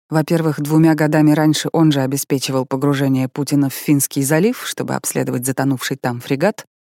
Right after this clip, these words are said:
а пятью годами позже, в две тысячи девятнадцатом году, он будет управлять батискафом, на котором президент осмотрит затонувшую подлодку времён Великой Отечественной войны.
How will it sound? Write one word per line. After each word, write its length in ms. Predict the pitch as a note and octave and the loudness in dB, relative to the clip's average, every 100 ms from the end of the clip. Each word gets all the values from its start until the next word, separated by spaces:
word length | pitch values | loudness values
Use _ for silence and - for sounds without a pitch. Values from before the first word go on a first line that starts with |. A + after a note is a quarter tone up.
| _ | _
а 80 | D#3+ | -2
пятью 320 | F#3 - G3+ | -2 -2 0
годами 360 | F3+ F3 F3+ F3 | 2 2 2 2
позже, 420 | - A3+ B3 B3 | 2 0 2 0
в 40 | G3+ | 0
две 160 | D3+ | 0
тысячи 360 | D3 C#3 C#3+ C#3+ | 0 -6 -8 -4
девятнадцатом 640 | C#3+ - G3 G#3+ A3 G#3+ | -4 0 -2 -2 -2 0
году, 300 | G#3+ G#3 G#3+ - _ _ _ | 2 2 0 -4 _ _ _
он 200 | A#3 A#3 | 2 4
будет 240 | A3 G3 | 4 2
управлять 480 | G3 F3 E3 F3 D#3+ | 0 0 0 2 0
батискафом, 680 | D#3 D3 C#3+ - G3 A3+ A#3 | -2 -2 -6 -2 -2 0 0
на 100 | F#3+ | 0
котором 380 | D#3 D#3+ D#3 D3 | 0 0 0 2
президент 500 | D3 D3 C#3+ F3+ F3+ | 0 0 0 -2 -2
осмотрит 540 | D3+ D3 E3 D#3+ D#3+ D3+ | -4 -2 -2 -2 -2 -2
затонувшую 580 | D3 C#3+ C#3 - C3+ C3 | 0 2 2 0 -4 0
подлодку 500 | C#3+ E3+ G3+ - F3 | 0 0 -2 -2 0
времён 340 | D#3+ E3 D#3 | 2 4 4
Великой 420 | D3 D3 C#3+ C#3+ | 2 0 -2 -4
Отечественной 640 | C3+ B2+ - - - C3 C3 | -4 -6 -6 -8 -4 -4 -2
войны. 400 | C3+ B2 - | -2 -2 -6